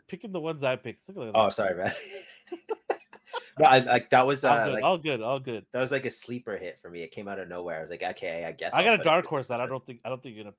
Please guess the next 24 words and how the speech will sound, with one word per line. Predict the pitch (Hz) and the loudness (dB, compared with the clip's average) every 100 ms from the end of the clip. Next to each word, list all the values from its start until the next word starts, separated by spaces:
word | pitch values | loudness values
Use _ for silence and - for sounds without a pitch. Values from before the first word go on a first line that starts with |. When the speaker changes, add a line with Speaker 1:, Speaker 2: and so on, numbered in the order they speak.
| - | -20
Speaker 1:
pick. | 90 _ _ _ | -20 _ _ _
Speaker 2:
I | 90 | -6
don't | 92 | -6
Speaker 1:
I | - | -6
Speaker 2:
think | 113 | -10
Speaker 1:
got | |
a | |
Speaker 2:
so | 95 | -8
Speaker 1:
dark, | 78 76 | -10 -8
Speaker 2:
either. | 78 | -10
Speaker 1:
I | |
got | 120 123 | -8 -8
a | |
dark | 107 107 | -8 -10
horse, | - 90 _ - _ _ _ _ _ _ _ _ _ _ _ _ _ _ _ | -12 -20 _ -20 _ _ _ _ _ _ _ _ _ _ _ _ _ _ _
which | 117 123 | -14 -8
I'm | 110 | -8
shocked, | - 101 90 _ _ _ | -6 -8 -8 _ _ _
but | 113 107 - | -12 -12 -12
I | 117 | -10
got | 113 | -10
a | |
dark | 98 92 _ | -12 -20 _
horse. | - - | -20 -20